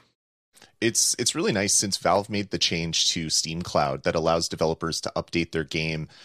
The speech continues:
so that you don't have to quit the game to get that Steam Cloud save game upload going. 'Cause I've, I've played a bunch of games where, uh, you get, like, the Steam Cloud version mitch-, mis-, mismatch or error because you didn't fully quit it out.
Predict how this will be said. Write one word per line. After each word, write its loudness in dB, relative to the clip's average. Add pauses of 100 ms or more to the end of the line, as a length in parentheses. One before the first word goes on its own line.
so -4
that 0
you -10
don't -2
have -2
to -8
quit -4
the -4
game -2
to -6
get -2
that 0
Steam -4
Cloud 0
save 0
game -4
upload -4
going. -2
'Cause -4
I've, 2 (280)
I've 2
played 2
a 2
bunch 0
of -8
games -4
where, -2 (160)
uh, 0
you -8
get, -2
like, -4
the -6
Steam 0
Cloud 2
version -4
mitch-, -2
mis-, 0
mismatch -2
or -4
error 0
because -10
you -4
didn't -4
fully -4
quit -2
it -2
out. 0